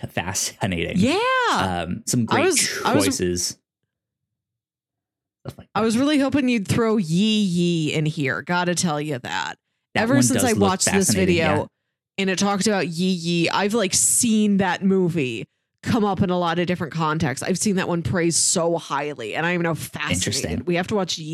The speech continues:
Speaker 2: Yi.
Speaker 1: Okay. Good to, good to know. Good to know.
Speaker 2: Very nice list. We can return to this again in the future. This is a nice,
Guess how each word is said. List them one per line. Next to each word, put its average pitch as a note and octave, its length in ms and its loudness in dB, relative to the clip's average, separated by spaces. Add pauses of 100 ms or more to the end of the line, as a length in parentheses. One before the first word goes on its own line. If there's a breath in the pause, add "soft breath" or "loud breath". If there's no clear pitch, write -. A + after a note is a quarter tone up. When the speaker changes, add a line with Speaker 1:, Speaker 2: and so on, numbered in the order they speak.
Speaker 2:
Yi. C#3 600 -8 (840)
Speaker 1:
Okay. A3 240 -2 (220)
Good A2+ 200 -2
to, - 200 -8
good C3 240 0
to F#3 100 -2
know. G3 280 -2 (240)
Good B2+ 160 -4
to D#3 80 -6
know. E3 200 -2 (1120)
Speaker 2:
Very D3+ 280 0
nice - 380 -2
list. - 300 -4
We C4 100 2
can F4+ 100 0
return G3+ 360 2
to E3+ 60 0
this D#3+ 180 -2
again D3+ 320 0
in C3+ 60 -2
the - 80 -4
future. - 520 -2
This E3 160 0
is E3+ 120 2
a E3 60 2
nice, C#3 500 0